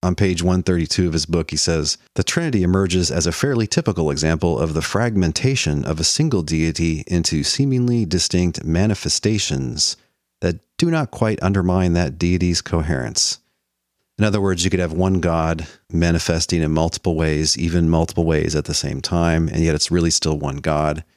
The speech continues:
So isn't Jesus just supposed to be a manifestation of God? Well, the thing about Jesus is he's supposed to be a real man.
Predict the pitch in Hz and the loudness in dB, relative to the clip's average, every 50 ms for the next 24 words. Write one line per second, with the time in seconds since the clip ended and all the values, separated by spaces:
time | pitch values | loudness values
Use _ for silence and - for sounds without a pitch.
0 | _ _ _ _ _ _ _ _ _ _ - - - 85 82 85 87 92 82 - | _ _ _ _ _ _ _ _ _ _ -4 -2 0 2 2 2 2 0 0 2
1 | 87 85 85 82 90 95 85 - - 80 - - 73 - - 78 69 - - - | 2 2 2 2 2 0 0 0 0 0 0 -2 -2 -2 -2 0 0 -2 -2 -2
2 | - 82 80 78 73 76 76 76 80 82 - - 73 - - 80 80 85 - - | -2 -2 0 0 -2 -2 -2 -2 -2 -2 -2 -4 -4 -2 0 0 0 0 0 -2
3 | 76 71 69 - - 80 73 78 85 95 104 95 - _ _ _ _ _ _ _ | -2 -4 -4 -4 -4 -2 0 0 0 -2 -2 -6 -8 _ _ _ _ _ _ _
4 | _ _ _ _ _ _ _ _ _ _ _ _ _ _ _ _ _ _ _ _ | _ _ _ _ _ _ _ _ _ _ _ _ _ _ _ _ _ _ _ _
5 | _ _ _ _ _ _ _ _ - 98 98 92 92 90 87 85 95 87 - 139 | _ _ _ _ _ _ _ _ -4 0 0 2 2 2 0 0 -2 -2 -2 -2
6 | 139 127 98 90 98 92 90 85 65 - - - - 90 - 92 95 104 92 78 | -2 0 2 2 2 2 2 0 -2 -4 -8 -12 -8 -4 -2 0 0 0 0 -2
7 | 67 69 - - - 85 82 80 80 78 - - - - 92 90 85 - - - | -2 -2 -2 -2 -2 -2 -2 -2 -2 -4 -6 -6 -4 0 0 0 0 0 0 0
8 | 92 85 - - 80 80 85 82 82 80 76 80 78 82 90 90 90 85 82 80 | 0 0 0 0 0 0 0 2 2 0 0 0 0 0 2 2 2 2 0 0
9 | 76 67 65 80 87 90 90 76 64 62 60 76 | -2 -2 0 0 2 2 2 0 -2 -4 -8 -12